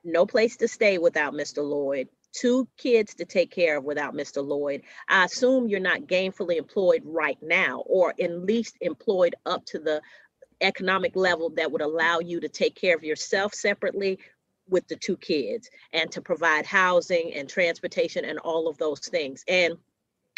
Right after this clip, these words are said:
I read an article a while ago, I used to have it, uh, copies of it. Um, it takes about,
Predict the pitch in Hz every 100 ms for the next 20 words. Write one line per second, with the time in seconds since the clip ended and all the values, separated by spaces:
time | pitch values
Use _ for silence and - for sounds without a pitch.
0 | - 175 190 185 180 175 - 170 160 165
1 | 165 165 160 160 156 156 165 160 151 -
2 | - - _ _ 151 127 - 196 190 175
3 | 160 147 135 _ _ 190 175 151 185 277
4 | - - 202 202 190 165